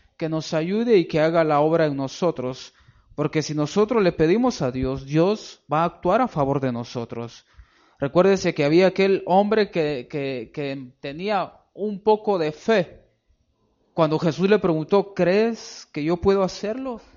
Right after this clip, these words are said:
él le dijo, "Creo, pero ayuda mi incredulidad". Creía y también dudaba. Pero el Señor, ¿qué le dijo?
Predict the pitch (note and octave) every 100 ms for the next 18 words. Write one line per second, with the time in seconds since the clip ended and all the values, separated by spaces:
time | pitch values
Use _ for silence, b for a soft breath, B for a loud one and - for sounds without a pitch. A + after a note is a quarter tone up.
0 | - _ _ _ - F3+ F3 F#3+ F#3 D3
1 | - - _ - F3 G3 A3+ C4+ C4+ -
2 | _ _ _ _ _ _ _ _ - C#3+
3 | D3+ F#3+ A#3 C4+ C4+ - _ _ _ _
4 | _ D3 D#3 D3+ D3 C#3+ C#3 C3 B2+ B2+
5 | A#2 - D3 C#3 E3+ C#4 F4 - _ _
6 | _ _ _ _ _ _ _ A#2 D3 C#3
7 | C#3 D3 C#3 C3+ F3+ B3 G3+ C#3 _ _
8 | _ _ - C#3 C#3+ C#3 D#3+ F3+ G3+ F#3
9 | G3+ B3+ -